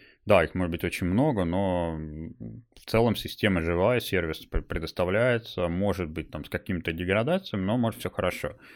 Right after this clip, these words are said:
Но если у тебя есть график, который показывает количество платежей там за N минут, и он просто пошел в, в, в пол, в ноль, то, ну, тут не надо семь пядей во лбу иметь, чтобы понимать, что нет, ну, все-таки у нас действительно какие-то проблемы, и,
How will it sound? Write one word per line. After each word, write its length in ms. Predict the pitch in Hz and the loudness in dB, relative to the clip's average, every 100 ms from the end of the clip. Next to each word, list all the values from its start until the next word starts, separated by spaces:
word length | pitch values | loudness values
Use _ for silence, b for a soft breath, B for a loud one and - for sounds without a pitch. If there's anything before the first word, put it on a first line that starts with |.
| b 92 | b 0
Но 80 | |
если 260 | 107 117 107 | 0 2 0
у 60 | 98 | 0
тебя 280 | 95 98 80 | 4 4 4
есть 260 | 87 87 | 2 2
график, 360 | 95 90 - - | 4 4 2 -8
который 300 | 87 87 78 | -8 -8 -4
показывает 500 | 85 - 82 71 - | -6 -2 -4 -4 -2
количество 440 | 90 87 - - | -2 -2 -6 -10
платежей 480 | - 82 92 85 82 | -8 -4 0 0 0
там 220 | 80 73 | -2 -4
за 280 | 76 76 71 _ | -2 -2 -4 _
N 240 | 98 87 80 | 0 2 2
минут, 320 | 85 135 - B B B | 0 0 -2 B B B
и 80 | 104 | 2
он 220 | 98 85 | 2 2
просто 300 | 95 - - | 0 0 -2
пошел 440 | 80 - 87 85 | -4 -2 -2 -2
в, 500 | 76 80 80 80 80 - | -4 -6 -6 -6 -10 -14
в, 400 | - - - - | -18 -18 -16 -12
в 140 | - - | -12 0
пол, 340 | 123 156 170 _ 92 | 4 4 2 _ -4
в 140 | 87 | 0
ноль, 260 | 87 85 78 b b b b b _ - | 2 2 -2 b b b b b _ 0
то, 360 | 113 120 110 | 4 6 6
ну, 120 | 101 107 | 4 0
тут 340 | - 123 - | -2 -2 2
не 120 | 104 | 4
надо 460 | 107 92 82 82 80 | 6 6 6 4 2
семь 220 | - 87 | 0 0
пядей 220 | 87 80 80 | 2 2 4
во 100 | 85 | 2
лбу 160 | 92 92 | 4 2
иметь, 180 | 98 - | 0 -2
чтобы 160 | - | -4
понимать, 320 | 87 85 90 | 0 2 0
что 100 | - 92 | 0 -2
нет, 160 | 82 - | -2 -4
ну, 40 | |
все-таки 440 | - 113 113 - 87 82 | -2 -2 -2 0 2 2
у 100 | 80 87 | 0 -2
нас 180 | 82 - - - | -4 -6 -14 -8
действительно 600 | 90 - 107 82 78 76 - | -6 -4 -4 -4 -4 -6 -6
какие-то 300 | - - - | -6 -6 -2
проблемы, 580 | 82 80 143 151 85 80 | 0 2 2 2 0 -2
и, 260 | 87 80 | -4 -4